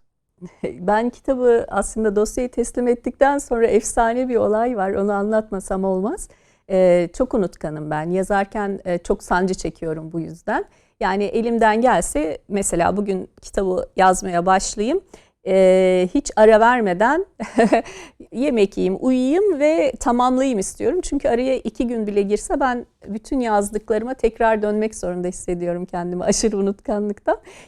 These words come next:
Kita-, e, dosyayı teslim ettim. Yayıncıdan haber bekliyorum. Bir mesaj geldi. İşte, e, Figen, e, editör notlarıyla beraber bir oku bakalım. Ne düşünüyorsun? Açtım dosyayı, okuyorum.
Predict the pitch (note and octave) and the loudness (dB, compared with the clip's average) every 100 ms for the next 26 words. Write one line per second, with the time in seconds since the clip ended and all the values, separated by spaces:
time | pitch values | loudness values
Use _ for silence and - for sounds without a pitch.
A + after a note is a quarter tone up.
0 | _ C4 C4 G#3+ G#3+ G#3+ G#3+ G#3 - A#3 | _ 0 2 4 4 6 6 4 6 4
1 | - C4 C4 C4 - D4 A#3+ - E4+ F#4+ | 4 -2 -2 -4 -2 -4 -4 -4 -6 -6
2 | - G#3 A3+ A#3+ A#3+ B3 A#3+ B3 A#3 A#3+ | -4 -2 0 2 0 2 2 2 4 4
3 | G#3+ G3 - A3+ C4 C#4+ A#3 A3+ - A#3+ | 4 0 0 2 4 2 0 -2 -2 0
4 | A#3+ G3+ F#3 F#3 A3 E4+ F4+ _ _ _ | 0 0 2 2 0 -4 -6 _ _ _
5 | - - C4 A#3+ A3+ - G#3 G#3 G3+ G#3+ | -8 0 6 6 4 0 0 2 2 0
6 | B3+ B3 A#3 G#3+ A3+ - G#3 G#3 G#3 G3+ | 0 2 2 2 0 2 4 6 6 6
7 | G3+ - _ _ - A#3 D4 C#4 C4 C4 | 4 0 _ _ 2 2 6 8 8 6
8 | - C4 C4 B3 A#3+ A3+ A3 A3 A3 A3+ | 4 4 6 4 4 6 6 8 8 6
9 | A3+ A3+ - - A3+ F#3+ F3+ E3+ F3+ _ | 4 2 -4 -2 -4 0 0 0 -6 _
10 | - G3+ F#3 - F3 E3 E3 - F4 _ | -2 0 0 -4 -8 -10 -12 -14 -14 _
11 | _ _ _ _ _ _ _ _ _ - | _ _ _ _ _ _ _ _ _ 2
12 | C#4 C#4 - F#4+ F4+ D4+ - - D#4 D4+ | 2 2 0 4 6 4 2 0 2 2
13 | - E4 D#4+ E4 | 0 2 2 0